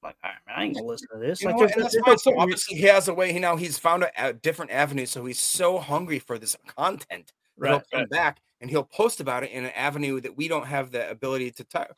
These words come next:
Speaker 2: or we, maybe half of us do, but whatever. That's not the point. My point is that, like, if you're that butthurt about being in a certain way, like, I just, I don't understand that mindset of being a fan. If, quote unquote, you're a fan, if you're able to,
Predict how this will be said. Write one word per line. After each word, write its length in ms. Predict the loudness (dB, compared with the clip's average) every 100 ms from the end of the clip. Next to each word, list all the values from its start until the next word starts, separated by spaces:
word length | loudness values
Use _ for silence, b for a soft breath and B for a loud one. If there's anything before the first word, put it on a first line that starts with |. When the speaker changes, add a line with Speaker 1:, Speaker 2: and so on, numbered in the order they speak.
| _ -2
Speaker 2:
or 80 |
we, 100 | -2
maybe 300 | 0 0 0
half 260 | 2 2 2
of 80 | -6
us 140 | -10
do, 160 | -10 -6
but 180 | -6 -4
whatever. 180 | -6 -8 b b
That's 120 | -6
not 100 | -6
the 60 | -6
point. 300 | -2 -2 0
My 80 | -4
point 240 | 0 0
is 100 | 0
that, 180 | -2 -2 -6
like, 180 | -6 _ _ _ _ -12
if 140 | -8
you're 140 | -6 -2
that 300 | 0 0 -2 _ -4
butthurt 440 | -4 -4 -6 -8 -10 -12
about 300 | -4 -4 -4 -6
being 480 | -4 -2 -4 -10 -16 _ _ _ _ _ _ _ _ _
in 140 | -6 -4
a 40 |
certain 500 | -4 -2 -4 -4 -4
way, 220 | 0 0
like, 280 | 0 -6 -6 -2
I 100 | -2
just, 240 | -2 -8 -8
I 60 | -4
don't 320 | -2 -2 -2
understand 560 | -6 -6 -6 -4 -4 -4
that 80 | -2
mindset 440 | 0 0 -2 -6
of 120 | -6
being 220 | -6 -6 -8
a 60 |
fan. 460 | -14 -8 -6 -6 -12
If, 120 | -18 -4
quote 200 | 0 0
unquote, 340 | -2 -2 -2
you're 140 | -2 -6
a 40 | _ -6
fan, 420 | -6 -6 -14 -16 _ _ _ _ _ _ -10
if 140 | -8
you're 160 | -2 -2
able 320 | 0 0 -2
to, 180 | -2 -4